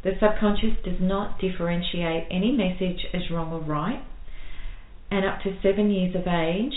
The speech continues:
approximately, in delta and theta brainwave, there is no conscious filtering going on. Everything is simply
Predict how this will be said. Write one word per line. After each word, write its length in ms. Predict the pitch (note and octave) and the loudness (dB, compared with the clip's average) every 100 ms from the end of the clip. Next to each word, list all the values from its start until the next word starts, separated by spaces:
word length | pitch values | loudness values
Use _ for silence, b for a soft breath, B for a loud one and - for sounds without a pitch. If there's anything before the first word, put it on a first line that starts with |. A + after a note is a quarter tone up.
| - | -4
approximately, 1080 | F#3+ - F3+ F3 F#3 F3 E3+ D#3+ F3 B3+ - - | -2 -2 0 0 0 0 -2 -2 -2 -2 -4 -4
in 300 | F#3+ F#3 F3+ | 0 0 0
delta 480 | F3 F3 F#3 A3 G#3+ | 0 -2 -2 -2 0
and 140 | F#3 F3 - | 0 -2 0
theta 300 | F#3 F#3 - | 0 0 0
brainwave, 680 | F3+ B3 B3+ F#3 E3 E3 - B B B B B | 0 2 2 0 0 -2 -4 B B B B B
there 180 | F#3+ F#3+ | 2 2
is 160 | F#3+ F3+ | 2 0
no 340 | F3+ F3 F3+ F3+ - | 2 2 2 -2 -2
conscious 460 | F3+ E3+ - E3+ - | 0 2 2 0 0
filtering 460 | E3+ E3 E3+ E3+ E3+ | 0 -2 -2 -2 0
going 280 | E3 E3 | -2 0
on. 360 | F#3 C#4 D#3 C#3 - - - - b b b - - | 0 2 0 -4 -6 -6 -4 -6 b b b -12 0
Everything 480 | G3+ G#3 A3 A3 G3+ | 4 4 2 0 0
is 160 | F#3+ - | 0 0
simply 320 | F3+ F3+ | 0 0